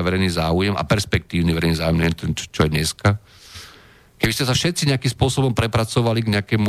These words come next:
volebne-, volebnému výsledku a k nejakému zastúpeniu v tých samosprávach, tak aj tak tam títo developeri už teraz je úplne zjavne pretlačia prachmi a reklamou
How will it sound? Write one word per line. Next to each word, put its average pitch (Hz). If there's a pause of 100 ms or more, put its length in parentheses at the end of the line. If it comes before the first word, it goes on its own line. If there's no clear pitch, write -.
volebne-, 104
volebnému 101
výsledku 95
a 95
k 90
nejakému 87
zastúpeniu 87
v 85
tých -
samosprávach, 90
tak -
aj 123
tak 107
tam 90
títo 90
developeri 85
už -
teraz 87
je 78
úplne 82
zjavne 80
pretlačia 82
prachmi 82
a 78 (160)
reklamou 85